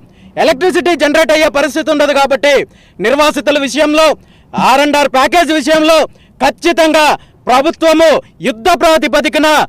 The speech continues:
మూడు సంవత్సరాలు, నాలుగు సంవత్సరాల లోపు పూర్తి చేయాల్సిన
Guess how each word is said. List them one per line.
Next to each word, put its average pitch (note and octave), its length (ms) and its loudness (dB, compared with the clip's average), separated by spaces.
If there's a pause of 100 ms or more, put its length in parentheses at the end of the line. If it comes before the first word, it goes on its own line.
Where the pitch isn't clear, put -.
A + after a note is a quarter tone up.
(280)
మూడు D#4 260 2
సంవత్సరాలు, D4+ 480 0 (120)
నాలుగు D4 280 0
సంవత్సరాల D4+ 400 0 (120)
లోపు E4 240 2 (440)
పూర్తి D#4+ 260 -2 (120)
చేయాల్సిన D4 440 2